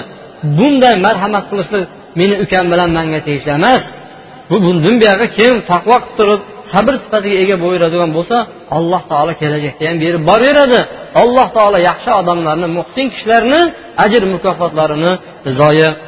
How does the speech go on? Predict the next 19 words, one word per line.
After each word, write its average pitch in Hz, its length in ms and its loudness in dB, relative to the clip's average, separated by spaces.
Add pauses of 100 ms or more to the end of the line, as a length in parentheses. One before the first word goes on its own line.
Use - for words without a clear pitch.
qilib 151 280 0
qo'ymaydi. 151 500 2 (360)
"Qalu 226 400 6 (420)
tallohi 180 460 4
laqad 165 300 0 (120)
atharakallohu 156 920 2
alayna." 180 500 2 (960)
Ular 185 280 4
aytdiki, 185 580 0
aka-ukalari, 170 720 2 (1400)
"Allohga 226 460 4
qasamki, 233 600 2 (240)
Alloh 214 380 4
taolo 190 360 4 (100)
sizni, 160 720 -4 (800)
sizni 175 460 0 (920)
bizlardan 143 560 -2
ustun 156 360 -10
qildi. 135 300 -4